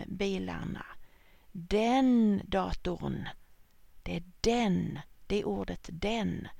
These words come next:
som visar bestämd form. Den svenska texten. Vi fortsätter.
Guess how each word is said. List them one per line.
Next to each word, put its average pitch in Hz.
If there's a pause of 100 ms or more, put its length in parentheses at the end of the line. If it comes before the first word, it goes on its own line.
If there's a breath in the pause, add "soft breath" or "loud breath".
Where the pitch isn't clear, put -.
(360 soft breath)
som 170
visar 170
bestämd 180
form. - (920 soft breath)
Den 196
svenska -
texten. - (1200)
Vi 180
fortsätter. -